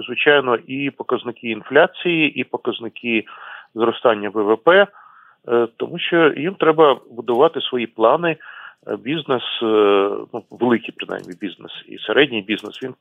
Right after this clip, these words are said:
потребує такого планування наперед. І, ну, і для них, е, власне,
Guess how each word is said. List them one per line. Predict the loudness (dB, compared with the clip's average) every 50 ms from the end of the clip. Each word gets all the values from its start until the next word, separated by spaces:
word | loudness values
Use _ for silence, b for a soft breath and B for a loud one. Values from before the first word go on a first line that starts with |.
| _ _ -6
потребує | -6 -4 0 0 0 2 2 0 0 -2
такого | -4 -8 -4 -4 -4 -4
планування | _ -4 -6 -2 -2 2 2 2 2 2 0 0 -2 -2 B B B B B B B B B B B -6
наперед. | -4 -2 2 2 4 6 4 4 2 -2 -20 -20 _
І, | -12 -10 -10 -10 -10
ну, | -8 -6 -4 -4 -4 -4
і | -6 -6 -8 _ _ -14 -2
для | 2 2 4
них, | 4 4 2 0 0 -4 -6 -2
е, |
власне, | 4 6 6 6 6 6 4 4 2 2 -2 -4 -2 0 2 2 0